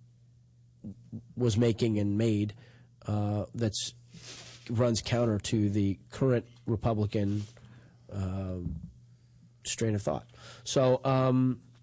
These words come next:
I'm wondering if I should read. Did any of those pique your interest? Or let me, let me, let me move down here.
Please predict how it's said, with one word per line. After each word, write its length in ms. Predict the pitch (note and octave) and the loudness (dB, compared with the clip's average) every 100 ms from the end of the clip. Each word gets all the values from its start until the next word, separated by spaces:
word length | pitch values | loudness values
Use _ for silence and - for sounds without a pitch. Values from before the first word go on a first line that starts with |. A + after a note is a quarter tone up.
| _ - | _ -4
I'm 60 | C3 | 2
wondering 200 | C#3+ C3 | 2 2
if 100 | B2+ | 2
I 60 | |
should 200 | A#2+ B2 | 0 2
read. 200 | B2+ B2 | 2 2
Did 140 | B2+ D3 | 2 4
any 120 | E3 | 4
of 80 | D#3+ | 4
those 180 | E3 - | 2 4
pique 240 | F3 D#3+ | 0 2
your 120 | E3 | 0
interest? 360 | E3 F#3 F3+ - | 2 0 0 0
Or 100 | C#3+ | 2
let 120 | D3+ | 4
me, 100 | D3 | 2
let 160 | D3 D3+ | 2 2
me, 140 | D3 | 2
let 160 | D3 D3 | 2 2
me 80 | |
move 240 | C#3+ D3 B2+ | 4 2 2
down 160 | C3+ | 2
here. 140 | C#3 | 2